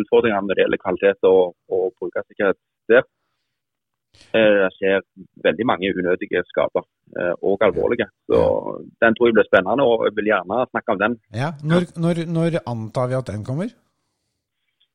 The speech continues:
Speaker 1: Ja, deler den opp muligens i to, der vi har en første del, der vi har bare kartlagt hva det klinisk helsepersonell opplever årsakene til at dette er, er så vanskelig. Og så skal vi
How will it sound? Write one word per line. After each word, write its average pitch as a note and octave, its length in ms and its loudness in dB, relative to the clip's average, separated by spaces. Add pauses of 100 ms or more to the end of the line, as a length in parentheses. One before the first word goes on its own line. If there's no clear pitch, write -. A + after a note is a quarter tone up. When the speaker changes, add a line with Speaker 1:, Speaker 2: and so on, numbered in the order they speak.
(260)
Speaker 1:
Ja, - 60 -2 (140)
deler C#3+ 260 4
den D3+ 200 4
opp - 500 -2
muligens A#2+ 480 -2
i A#2+ 80 2
to, C3+ 160 4 (240)
der A2 160 6
vi G#2 160 4
har G#2+ 160 4
en G#2+ 100 -2
første - 320 -8
del, G#2+ 220 4 (400)
der A2 100 0
vi G2 120 -6
har F#2+ 100 -2
bare F#2+ 160 0
kartlagt - 640 -8 (220)
hva F#2+ 180 2
det G2 120 0
klinisk G2+ 360 -8
helsepersonell F#2 800 0 (240)
opplever F2+ 580 2
årsakene G2 480 -8
til F2+ 80 -10
at F2 100 -14
dette - 300 -8
er, F2+ 160 0
er E2+ 160 -4
så - 160 -8
vanskelig. - 300 -10 (800)
Og G2 100 0
så - 120 -4
skal G#2 200 0
vi G2 80 4